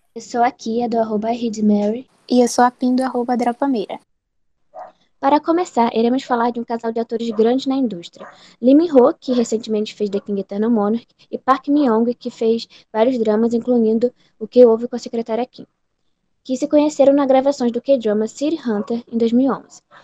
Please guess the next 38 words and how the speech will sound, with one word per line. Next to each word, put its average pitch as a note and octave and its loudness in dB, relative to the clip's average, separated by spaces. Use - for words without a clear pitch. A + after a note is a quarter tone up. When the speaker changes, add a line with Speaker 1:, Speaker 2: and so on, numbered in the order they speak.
Speaker 1:
Em B3 4
agosto C4+ 4
do D#4+ -6
mesmo F4+ 0
ano, A#3 0
foi B3 -6
confirmado B3 -4
o B3 0
namoro B3 0
deles, G#3+ -6
mas A3 -4
em A#3+ 0
janeiro A3+ 2
de G3+ -6
dois G#3 -2
mil A3+ -2
e C4+ -10
doze, A3 0
pouco - -6
tempo E4 -4
depois, A#3 0
foi B3 2
anunciado B3 -2
o D4+ -12
término. F3+ -10
De A#3+ -2
acordo E4 -4
com D#4+ -4
ambas F4 4
agências, A#3+ 0
depois A3+ -2
da C4+ 0
gravação B3 0
do A3 -2
drama G3 -4
que - -20
fizeram G#3 0
juntos, A#3+ -6